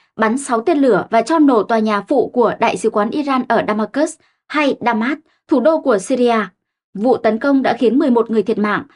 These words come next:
chỉ huy cấp cao của vệ binh cách mạng Iran chết ngay tại chỗ. Chuyên mục bình luận các vấn đề thời sự quốc tế bằng tiếng Hoa có tên Lão Ngư Bình luận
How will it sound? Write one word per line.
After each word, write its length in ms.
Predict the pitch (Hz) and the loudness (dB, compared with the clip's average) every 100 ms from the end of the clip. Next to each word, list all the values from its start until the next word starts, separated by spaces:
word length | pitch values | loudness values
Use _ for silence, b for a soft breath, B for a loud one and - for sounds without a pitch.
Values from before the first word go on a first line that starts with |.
| b _ | b _
chỉ 160 | - 262 | 0 2
huy 160 | 339 | 2
cấp 180 | 320 392 392 | 2 -4 -2
cao 220 | 330 320 | -2 0
của 180 | 294 208 | 0 2
vệ 160 | 220 | 0
binh 180 | - 277 | 0 0
cách 180 | 302 349 | 0 -2
mạng 160 | 240 - | -2 0
Iran 440 | 247 240 247 220 | -2 0 -2 -4
chết 300 | - 339 359 | -2 -2 -2
ngay 160 | 226 202 | -6 -8
tại 100 | - | -8
chỗ. 240 | - - 269 _ _ _ _ _ _ _ | -6 -6 -6 _ _ _ _ _ _ _
Chuyên 180 | 359 311 | 2 4
mục 200 | 262 - | 4 2
bình 180 | 247 214 | 0 2
luận 220 | 226 311 | 2 2
các 140 | 339 | -2
vấn 120 | 285 214 | -2 0
đề 120 | 254 | 0
thời 200 | 240 196 | 0 -2
sự 200 | 254 - | 0 -2
quốc 140 | 339 349 | -2 -2
tế 220 | 214 220 | 0 0
bằng 240 | 247 226 | -2 -4
tiếng 260 | 202 214 220 | -2 -2 0
Hoa 340 | 269 262 233 b b - | 0 0 -2 b b -4
có 140 | 254 | -2
tên 380 | 254 320 294 277 | 2 2 2 0
Lão 280 | 226 247 320 | -2 0 0
Ngư 280 | 330 311 294 | 0 0 0
Bình 240 | 247 208 175 | 0 0 0
luận 140 | 185 | -2